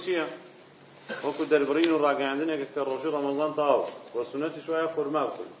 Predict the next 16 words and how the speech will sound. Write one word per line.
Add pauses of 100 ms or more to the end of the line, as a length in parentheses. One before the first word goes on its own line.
(420)
کان
یەئکل
تەمەرات. (760)
پێغەمبەری
خوا
صلی
الله
علیه
و
سەلەم (1600)
چەند
خورمایەکی
دەخوات، (640)
وەیەکولوهن (100)
ویترا. (920)
تاک،